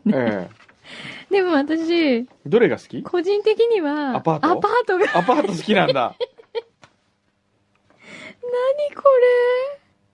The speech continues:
Speaker 1: れ？はあ、すごいね。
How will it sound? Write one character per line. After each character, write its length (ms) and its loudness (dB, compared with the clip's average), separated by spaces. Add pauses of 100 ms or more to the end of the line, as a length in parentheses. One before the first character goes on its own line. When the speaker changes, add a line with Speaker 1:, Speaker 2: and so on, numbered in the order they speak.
(1200)
Speaker 1:
れ？ 60 2
は 1200 -6
あ、 60 -4
す 420 -2
ご 280 2
い 80 4
ね。 600 2